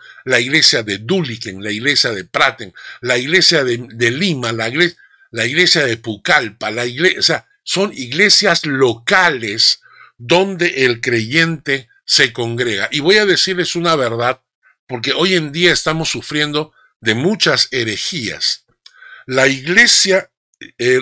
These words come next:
local, todo, todo creyente, sin excepción alguna, todo creye-, creyente es miembro de la iglesia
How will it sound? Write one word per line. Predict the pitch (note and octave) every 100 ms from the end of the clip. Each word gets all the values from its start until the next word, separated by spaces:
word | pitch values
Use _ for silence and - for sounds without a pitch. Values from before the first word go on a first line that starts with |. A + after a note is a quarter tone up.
| B2+
local, | C3+ B2+ G#2+ C#3+ F#2+ D#2 _ _ _ _ -
todo, | A#3 C4+ A3+ A#3 - _ -
todo | B3 A3+ G#3
creyente, | - C#3+ C#3 B2+ G2 E2+ D#2+ -
sin | - - D4 C#4+
excepción | B3+ - B2+ A2 E3 D3+
alguna, | B2+ F#2+ E2 C2+ - - - - _ -
todo | B3 B3+ A3
creye-, | - D3 D3 E3+ -
creyente | C#3 B2+ D3 F3 E3+ F3 E3+ - -
es | C#3 B2
miembro | C3+ E3+ A3 A3 G#3 G#3+ -
de | A2+ A2+
la | G#2+ G#2
iglesia | G#2 A#2 F3 E3+ - D#3